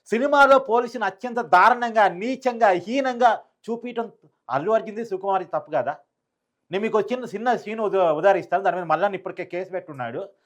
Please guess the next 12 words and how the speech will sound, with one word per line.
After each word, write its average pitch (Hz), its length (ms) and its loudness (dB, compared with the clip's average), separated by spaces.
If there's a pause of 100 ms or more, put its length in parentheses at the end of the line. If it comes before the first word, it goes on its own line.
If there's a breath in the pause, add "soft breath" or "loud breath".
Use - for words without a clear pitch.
(160)
పోలీసులు 226 360 0
ఎంతో 185 200 0
అవమానిస్తాడంటే, 165 600 -2 (340)
అల్లు 202 200 4
అర్జున్ 269 340 4
స్మగ్లర్ 240 600 0
పాత్ర, 185 260 2 (160)
పుష్ప 185 200 0
అనేది 208 380 2
స్మగ్లర్ 185 520 -2 (360)
సినిమాలో. 208 380 -2 (420)
ఆ, 185 60 8